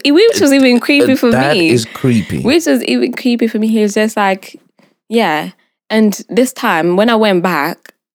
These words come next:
Speaker 1: um, so when I actually went, when I went back home after that night out, night, um,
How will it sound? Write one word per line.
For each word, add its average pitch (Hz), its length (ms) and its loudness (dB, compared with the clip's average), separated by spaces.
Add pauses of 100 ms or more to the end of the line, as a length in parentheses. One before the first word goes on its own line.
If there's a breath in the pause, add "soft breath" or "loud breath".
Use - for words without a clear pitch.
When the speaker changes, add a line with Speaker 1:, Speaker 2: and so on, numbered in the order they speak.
(140)
Speaker 1:
um, 165 340 -6 (240)
so 185 220 0
when 185 180 0
I 180 320 -2
actually 202 380 -4
went, 180 260 -4
when 208 160 -4
I 220 40 0
went 202 320 -4 (120)
back 180 200 -6
home 170 460 -6 (320)
after 175 340 -2
that 160 220 -4
night 160 220 -6
out, 147 300 -8 (460 loud breath)
night, 165 340 -2 (300)
um, 160 240 -2